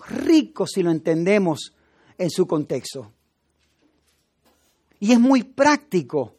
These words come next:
para aplicarlo en nuestras vidas.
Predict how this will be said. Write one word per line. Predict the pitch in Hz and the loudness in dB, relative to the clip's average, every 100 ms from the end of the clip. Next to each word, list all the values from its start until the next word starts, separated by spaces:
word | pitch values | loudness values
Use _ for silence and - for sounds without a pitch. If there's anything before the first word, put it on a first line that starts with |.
| _ _ _ _ _ _ _ _ | _ _ _ _ _ _ _ _
para | - 165 | -2 0
aplicarlo | 160 165 135 196 196 202 175 | 0 -6 2 4 4 2 -2
en | 165 | -2
nuestras | 151 151 127 | -4 -6 -8
vidas. | 123 107 | -10 -12